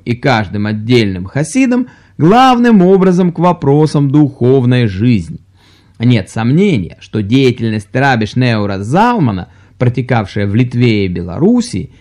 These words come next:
где госпо-, господствовала традиционная талмудическая учёность, наложила рационалистический отпечаток на учение хаббатского хасидизма. Полной противоположностью Хабаду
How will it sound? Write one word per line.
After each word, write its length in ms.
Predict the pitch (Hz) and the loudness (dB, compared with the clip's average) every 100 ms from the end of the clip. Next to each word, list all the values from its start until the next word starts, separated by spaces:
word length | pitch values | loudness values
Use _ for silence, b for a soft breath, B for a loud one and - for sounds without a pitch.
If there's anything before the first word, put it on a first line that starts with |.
| b | b
где 160 | 110 120 | -2 -2
госпо-, 480 | 123 131 - 139 - | 0 -4 -4 -8 -4
господствовала 800 | 131 135 - 139 120 - 110 113 | 0 0 0 0 0 -2 -4 -4
традиционная 960 | 110 120 120 117 - 147 160 107 90 87 | -2 0 0 0 2 4 4 2 0 -6
талмудическая 920 | - 95 110 107 95 - - 113 127 | -6 -4 -2 -4 -6 -10 -10 -4 -2
учёность, 540 | 170 - 285 277 254 - b b b - | -2 -2 0 0 0 -6 b b b 0
наложила 800 | 190 254 214 160 170 202 202 196 | 2 4 2 2 4 4 4 2
рационалистический 1400 | - 180 - 180 175 175 170 147 - 156 151 143 - 117 - | -2 -2 0 0 2 4 2 2 -2 -2 -2 -4 -4 -6 -6
отпечаток 800 | 104 - 90 90 - 185 175 175 b b b | -10 -10 -12 -6 -2 -2 -2 -6 b b b
на 140 | 226 254 | 0 2
учение 640 | 226 165 180 175 175 165 | 2 2 2 4 4 2
хаббатского 840 | 160 160 123 120 120 120 - 110 110 | 0 -2 0 2 0 -2 -4 -4 -2
хасидизма. 960 | 110 98 - 107 98 147 117 85 - - b b b b b b | -4 -8 -6 -6 -2 -2 -2 -4 -12 -16 b b b b b b
Полной 340 | 117 110 104 139 | -2 -2 0 -4
противоположностью 1080 | - 202 240 240 269 285 330 254 143 123 123 | -2 -4 -2 -2 0 2 2 2 0 -2 -4
Хабаду 560 | 120 104 92 90 76 | -2 -2 -4 -6 -12